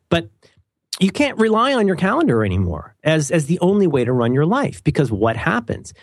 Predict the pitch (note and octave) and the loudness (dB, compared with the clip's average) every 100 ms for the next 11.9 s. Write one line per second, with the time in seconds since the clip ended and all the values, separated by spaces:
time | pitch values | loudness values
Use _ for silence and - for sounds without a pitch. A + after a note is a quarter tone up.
0 | _ - G#3+ B3 - F3 C3+ A#2 G#2+ G2+ | _ 0 0 2 0 -2 -2 0 0 0
1 | G2+ D3 A#3+ F3 G2+ B2+ - _ _ - | 0 0 0 0 0 -2 -4 _ _ 0
2 | C#3+ F#3+ F#3 G#3 G#3 D#3+ C#3+ E3 E3+ - | 2 2 2 0 2 2 2 2 0 2
3 | F#3 F3 D#3+ D3 C#3+ B2+ F#3+ A#3+ D3+ A2+ | 2 2 2 2 0 0 -2 0 0 0
4 | A#2 A#2 B2+ C3+ C#3+ D3 A#2 A2+ B2 F3+ | 0 0 2 0 0 0 2 2 2 0
5 | F3 C#3 C3 C3 A#2+ F3 E3 E3+ D#3+ C#3+ | 0 0 0 0 2 2 2 2 0 0
6 | - - G3 - - _ _ _ _ E4+ | -2 -2 -2 -2 -8 _ _ _ _ 0
7 | A#4 D4 C#4 A#3 F#3 - - - G3+ A#3 | 2 2 0 -2 -2 -2 -2 0 0 0
8 | A3 - G#3 G#3+ G#3+ A#3+ D#4 B2+ B3 - | 0 0 0 2 2 2 0 0 -4 -2
9 | E3+ E3 E3 F#3+ - - _ _ _ _ | 0 2 2 0 -4 -10 _ _ _ _
10 | _ _ _ _ _ _ _ - F#3+ F3 | _ _ _ _ _ _ _ -2 2 2
11 | F#3 G3 F#3 A#3+ - C3+ - - C3 | 2 0 0 -2 0 0 2 0 -4